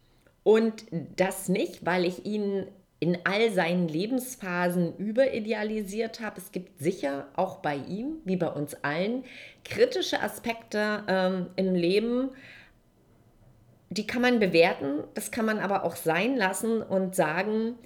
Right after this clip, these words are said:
Chapeau, und das sage ich, ich sage Chapeau vor dieser Leistung, vor dieser Lebensleistung, vor seiner Leidenschaft, davor, dass er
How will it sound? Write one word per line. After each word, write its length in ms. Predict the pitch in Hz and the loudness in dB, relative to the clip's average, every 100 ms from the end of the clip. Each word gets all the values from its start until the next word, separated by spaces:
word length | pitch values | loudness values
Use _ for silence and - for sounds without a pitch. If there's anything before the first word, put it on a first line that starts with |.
| - | -10
Chapeau, 640 | - 180 - 180 196 311 | 0 0 2 2 4 2
und 200 | 254 202 | 0 0
das 160 | 170 170 | 0 0
sage 260 | 185 185 | -2 0
ich, 240 | 175 175 262 | 2 0 -2
ich 160 | 214 - | -6 -2
sage 280 | 160 185 - | -2 -2 -4
Chapeau 640 | 170 170 - 202 247 277 | -6 -8 -8 -4 -4 -4
vor 500 | - 196 185 170 170 - | -2 2 4 4 0 -4
dieser 680 | 165 185 175 175 156 156 170 - - - - | -4 -2 0 0 0 -4 -8 -18 -20 -20 -6
Leistung, 680 | 143 151 139 190 - - 262 | 0 2 2 -2 -4 0 0
vor 100 | 226 | 0
dieser 300 | 185 180 170 | 0 2 2
Lebensleistung, 1200 | 147 190 254 269 254 208 208 208 - 202 196 196 | 2 2 0 0 -2 0 0 -2 -4 -4 -2 -4
vor 240 | - 185 | 2 4
seiner 420 | 165 170 151 156 151 | 4 2 0 0 2
Leidenschaft, 880 | 160 208 240 226 - 202 196 - | 2 2 2 -2 -4 -4 -6 -4
davor, 360 | 156 170 - 170 | -2 -2 -2 -2
dass 260 | 151 151 151 | -2 -4 -4
er 400 | - 151 151 | -4 -2 -2